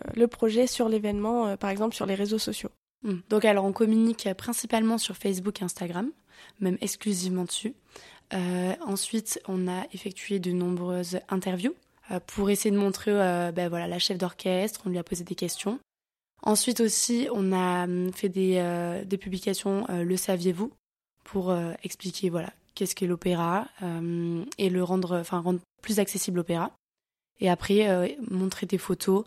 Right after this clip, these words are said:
Speaker 2: de l'avancée, euh, du, euh, bah, de l'opéra. Comme ça, les gens, euh, ils voient un peu ce qui se passe, euh.
Speaker 1: Et quel est ton ressenti personnel par rapport à ce projet ? Qu'est-ce que ça t'a apporté ?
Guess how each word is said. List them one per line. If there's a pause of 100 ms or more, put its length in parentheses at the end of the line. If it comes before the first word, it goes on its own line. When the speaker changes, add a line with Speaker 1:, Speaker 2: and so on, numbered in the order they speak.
(280)
Speaker 2:
de
l'avancée,
euh,
du,
euh,
bah,
de
l'opéra. (420)
Comme
ça,
les
gens,
euh,
ils
voient
un
peu
ce
qui
se
passe,
euh. (400)
Speaker 1:
Et
quel
est
ton
ressenti
personnel
par
rapport
à
ce
projet ?
Qu'est-ce
que
ça
t'a
apporté ?